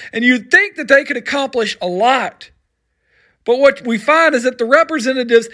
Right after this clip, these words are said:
have a knack for paying more attention to what makes them different than what they share in common.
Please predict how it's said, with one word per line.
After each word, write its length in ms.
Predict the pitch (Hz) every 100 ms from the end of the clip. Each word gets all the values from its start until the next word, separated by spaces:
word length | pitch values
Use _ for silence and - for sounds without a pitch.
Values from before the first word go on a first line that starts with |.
| - -
have 160 | 214
a 60 | 180
knack 520 | 214 269 311 262 -
for 160 | 214 208
paying 280 | 240 208
more 260 | 220 269 349
attention 360 | 262 285 233 240
to 60 |
what 180 | 220 208
makes 220 | 214 202
them 160 | 190 190
different 580 | 170 349 - 214 196 - - - -
than 180 | 214
what 380 | 220 240 - _
they 120 | 208
share 400 | 202 - 220 220
in 200 | 220 196
common. 540 | 196 190 143 143 143